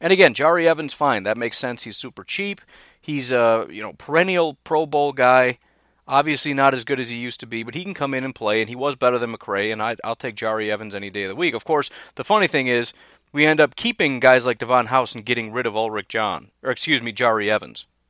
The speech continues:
Like, the, the one guy that actually came in and, like, played a role and started and was somewhat decent, eh, we'll let him go. Wha-, uh, whatever, okay. But we've gotta start this process, and the process comes primarily through the draft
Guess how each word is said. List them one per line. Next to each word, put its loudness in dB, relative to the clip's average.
Like, 0
the, -2
the -6
one 2
guy 10
that 4
actually 4
came -6
in -6
and, -12
like, -10
played 0
a 0
role 2
and -6
started 0
and -10
was -8
somewhat -6
decent, -10
eh, -2
we'll -6
let -2
him -10
go. -12
Wha-, -8
uh, -12
whatever, -8
okay. -10
But -2
we've -2
gotta 8
start 0
this -6
process, 2
and -12
the -8
process -2
comes -8
primarily -2
through -14
the -6
draft 2